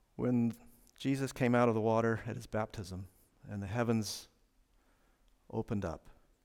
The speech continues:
and the dove came down, Father in heaven said, "This is my son in whom I am well pleased."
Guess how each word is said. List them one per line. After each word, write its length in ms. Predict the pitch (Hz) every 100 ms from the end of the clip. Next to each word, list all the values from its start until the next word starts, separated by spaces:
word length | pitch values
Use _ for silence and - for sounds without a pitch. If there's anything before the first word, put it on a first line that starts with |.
| _ _ _ _ _
and 140 | 104
the 60 | 90
dove 340 | 90 113 110
came 240 | - 113 104
down, 360 | 95 82 85 - _ _ _ _ _ _ _ _ _ _ _ _ _ _ _ _
Father 400 | - - 131 135
in 60 | 127
heaven 260 | 120 107 98
said, 400 | - 101 90 - _ _ _ _ _ _ _ _ _ _ - _ -
"This 200 | 110 -
is 120 | 104
my 160 | 107
son 360 | 101 - 107 101
in 200 | - 107
whom 320 | 98 127 131 120
I 180 | 117
am 180 | 117 110
well 200 | 101 101
pleased." 500 | 101 - 85 78 -